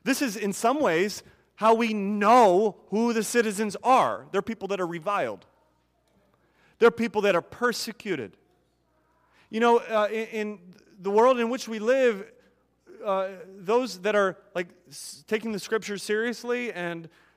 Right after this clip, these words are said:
and the gospel seriously are more and more in the minority. Uh, it used to be, maybe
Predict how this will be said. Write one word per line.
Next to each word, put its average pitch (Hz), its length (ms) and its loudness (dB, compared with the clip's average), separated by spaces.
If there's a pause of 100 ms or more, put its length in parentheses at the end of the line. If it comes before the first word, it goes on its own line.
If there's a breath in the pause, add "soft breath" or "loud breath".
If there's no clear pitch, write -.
and 175 240 -6
the 160 60 -4
gospel 196 440 -6
seriously 208 580 -8
are 170 120 -4
more 175 240 -2
and 202 100 -4
more 175 280 -2 (240 soft breath)
in 190 140 -2
the 185 60 -4
minority. 165 720 -4 (1700 soft breath)
Uh, 180 320 2
it 214 180 2
used 254 300 -4
to 254 100 -6
be, 202 180 -4
maybe 196 380 -4